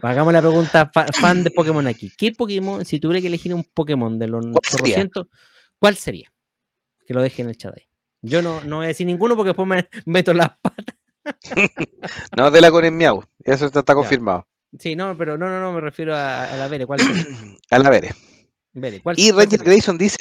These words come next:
Speaker 2: "Porque Pokémon recuperó los derechos, ya que hace mucho no los tenía".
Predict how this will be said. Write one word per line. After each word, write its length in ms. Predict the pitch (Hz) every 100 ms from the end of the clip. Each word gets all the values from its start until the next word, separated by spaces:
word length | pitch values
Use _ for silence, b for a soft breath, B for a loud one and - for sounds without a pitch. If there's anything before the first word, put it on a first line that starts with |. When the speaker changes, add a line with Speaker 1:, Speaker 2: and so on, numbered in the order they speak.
| -
Speaker 2:
"Porque 220 | 151 151
Pokémon 380 | 143 139 160 214
recuperó 320 | 196 147 139
los 120 | 185
derechos, 420 | 151 139 - 220 214
ya 200 | 143 151
que 80 |
hace 160 | 160 131
mucho 340 | 113 180 - 165
no 140 | 143
los 200 | 151 -
tenía". 500 | - 135 131 85 -